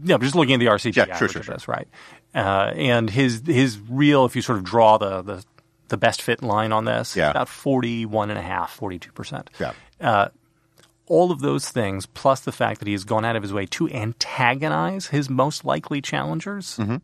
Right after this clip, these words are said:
Speaker 1: suggest to me that if you, if you wanted to bet five bucks on whether or not there would be a, and again, this is to take all shoulds
Speaker 2: Mm-hmm.
Speaker 1: out of it, but
Speaker 2: Right,
Speaker 1: just
Speaker 2: right.
Speaker 1: to look, if we're, if we're gambling on this, I would bet five bucks that we're gonna get one.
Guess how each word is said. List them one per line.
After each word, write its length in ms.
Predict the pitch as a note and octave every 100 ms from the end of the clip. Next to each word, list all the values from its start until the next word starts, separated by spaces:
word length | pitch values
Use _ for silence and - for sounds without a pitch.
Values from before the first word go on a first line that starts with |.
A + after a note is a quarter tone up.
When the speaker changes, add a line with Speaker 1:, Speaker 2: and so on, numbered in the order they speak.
| _ _
Speaker 1:
suggest 480 | - C3 B2 B2+ -
to 60 |
me 220 | B2 G#2+
that 100 | A#2
if 140 | G#2+ A2
you, 360 | A2+ A2+ C3 - - - -
if 100 | C3
you 100 | B2
wanted 220 | B2 B2
to 80 | A#2+
bet 180 | A#2 A#2+
five 300 | - A2 F#2+
bucks 300 | G2+ G2 -
on 140 | G#2
whether 220 | G2 G2+
or 40 | G2+
not 320 | G2 F#2+ A#2+
there 180 | G2+ F#2 F#2+ G2
would 340 | G#2 A2 A#2
be 140 | G#2 F#2+
a, 100 | F#2+
and 120 | C#3 C#3
again, 220 | D3 A#2
this 160 | B2
is 100 | C3+ -
to 100 | C3+
take 320 | - D#3 -
all 320 | C#3+ C#3+ C3
shoulds 680 | - - D3 C3 D3+ E3 - -
Speaker 2:
Mm-hmm. 240 | A#2 C#3
Speaker 1:
out 160 | C#3 G#2+
of 80 | F#2+
it, 140 | F2
but 100 | -
Speaker 2:
Right, 60 | A2
Speaker 1:
just 160 | E2+ C3
Speaker 2:
right. 40 |
Speaker 1:
to 40 | B2
look, 140 | C3
if 140 | A2+ G2+
we're, 200 | C3 A2 - - - -
if 120 | A2+
we're 100 | C3+
gambling 420 | A2 B2+ C3+ G2+
on 140 | E2+ E2+
this, 280 | F2 C3 -
I 160 | G2+
would 180 | G2+ F#2 - _
bet 160 | A2+ -
five 240 | A2+ G2
bucks 220 | F#2+ -
that 40 | A2
we're 100 | A#2+
gonna 100 | B2+
get 160 | D3
one. 160 | - -